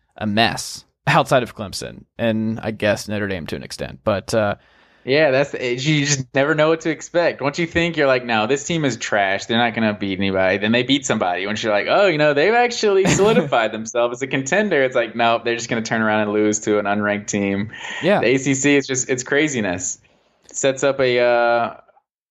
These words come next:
Speaker 2: I don't even know what that, what, I'm sure this, is it a Tar Heel State rivalry? What's that, uh, what's the N C State, North Carolina? We got a name for that rivalry? I know that's gonna be a big one next week.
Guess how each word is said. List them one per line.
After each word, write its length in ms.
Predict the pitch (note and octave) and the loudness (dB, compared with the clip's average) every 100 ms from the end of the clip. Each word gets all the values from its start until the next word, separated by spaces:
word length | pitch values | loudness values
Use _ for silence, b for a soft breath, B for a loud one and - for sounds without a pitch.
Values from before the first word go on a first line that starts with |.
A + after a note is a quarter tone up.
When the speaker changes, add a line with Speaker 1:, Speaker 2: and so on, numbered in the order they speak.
| _ _ _ _ _ _ - - _ | _ _ _ _ _ _ -20 -20 _
Speaker 2:
I 60 | A2 | -4
don't 120 | A2 | -2
even 120 | A2+ | 0
know 120 | A#2 A#2+ | 2 2
what 120 | A#2+ | 2
that, 180 | A#2 A2+ | 0 0
what, 200 | D3+ - | -2 -4
I'm 180 | C#3+ C#3+ | -4 -4
sure 180 | - C#3 | 0 0
this, 320 | B2 B2 - - | 0 -2 -12 -6
is 100 | A#2 | -4
it 80 | |
a 40 | F#2+ | -2
Tar 280 | - C#3 C#3 | -2 0 0
Heel 200 | D3 C#3 | 0 -2
State 340 | C3 D#3 C#3+ | 0 0 0
rivalry? 420 | D3+ D3+ D3+ D#3 | 2 2 2 0
What's 200 | D#3 D#3+ | 0 0
that, 240 | D#3 C#3 C3 | 2 2 4
uh, 300 | B2+ B2 B2 | 4 4 4
what's 140 | C#3 | 2
the 80 | D3 | 2
N 100 | C#3 | 0
C 160 | C3+ C3+ | 0 -2
State, 240 | C#3+ B2 | 0 -2
North 200 | B2 A#2+ | -2 -4
Carolina? 580 | - A#2 G#2+ G#2 G2+ F#2+ | -2 0 2 0 0 0
We 60 | A2+ | 2
got 120 | A#2+ | 0
a 40 | |
name 260 | A#2 A2+ B2 | 0 0 0
for 100 | C3 | 0
that 140 | B2 | 0
rivalry? 720 | B2 B2 B2 C3 C#3 C#3 C#3+ C3 | 2 2 2 0 0 0 -2 -2
I 60 | |
know 120 | A#2 A2+ | 0 2
that's 200 | A2+ A#2+ | 0 0
gonna 120 | A2+ | 0
be 120 | A2 | 0
a 60 | G#2 | 2
big 180 | A2 | 2
one 140 | G#2 G2+ | 2 0
next 280 | G#2 G#2+ G2 | 0 0 0
week. 240 | F2 E2+ | 0 -2